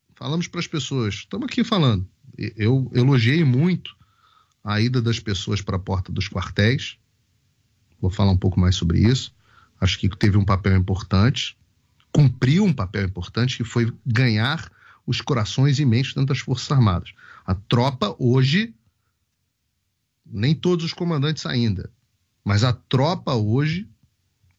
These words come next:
entende a gravidade do problema que o Brasil tá passando. A ponto de eu dizer, dizer aqui, ó, risco a minha reputação aqui. Se o presidente Bolsonaro desse hoje uma ordem de restauração da lei da ordem,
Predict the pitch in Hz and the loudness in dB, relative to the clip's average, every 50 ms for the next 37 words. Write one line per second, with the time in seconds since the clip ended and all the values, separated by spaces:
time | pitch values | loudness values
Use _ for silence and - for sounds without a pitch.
0 | _ _ _ - 117 110 - - 143 165 165 170 151 156 151 135 120 131 143 143 | _ _ _ -2 -2 0 0 2 2 2 2 0 -2 -2 -4 -2 -2 -2 -2 -2
1 | 143 131 139 117 110 131 143 135 - - _ _ - 135 127 120 117 120 113 131 | -4 -4 -4 -2 0 0 0 -2 -4 -10 _ _ -4 -2 0 0 0 0 0 0
2 | 131 143 135 - 143 - - 98 85 80 85 - _ _ _ _ _ _ _ _ | -2 -4 -4 -6 -6 -4 -2 -2 -4 -4 -6 -10 _ _ _ _ _ _ _ _
3 | _ _ _ - 113 117 - 170 220 220 - 285 262 269 160 110 127 131 107 95 | _ _ _ -4 -4 0 0 0 0 2 0 0 2 2 2 4 4 2 2 0
4 | 98 - - _ _ _ _ _ _ _ _ _ _ _ _ _ _ _ _ _ | -4 -12 -18 _ _ _ _ _ _ _ _ _ _ _ _ _ _ _ _ _
5 | - 107 95 92 127 156 135 - - 131 110 92 95 117 127 131 135 - 190 190 | -4 0 2 2 2 2 0 0 0 0 2 2 2 2 2 0 0 0 0 0
6 | 185 180 190 190 - - - 156 139 - - 147 135 131 - - 117 107 - _ | 2 0 0 -2 -6 -6 -6 -6 -6 -4 -4 -4 -4 -4 -4 -8 -14 -20 -20 _
7 | _ _ _ _ _ _ _ _ _ _ - - 104 104 - 104 101 113 147 135 | _ _ _ _ _ _ _ _ _ _ -6 -6 -4 0 0 2 2 2 2 2
8 | - 160 156 131 - 143 127 123 123 117 113 117 120 113 117 - 113 110 110 98 | 2 0 0 2 2 2 2 2 0 0 0 0 -2 -2 -4 -4 -2 -2 -2 0
9 | 104 104 104 98 92 95 110 113 107 98 98 101 95 87 85 - _ _ _ _ | 0 -2 -2 0 0 0 2 2 2 0 0 0 -2 -2 -4 -8 _ _ _ _
10 | - - 98 90 113 110 110 - - 113 110 101 101 90 - - - 104 104 98 | -4 -2 2 2 2 2 0 -2 -2 -2 0 0 0 -2 -2 -2 0 2 2 4
11 | 92 92 98 101 92 92 87 87 98 113 120 127 156 190 208 | 2 2 2 2 2 2 2 2 2 2 4 2 2 0 -2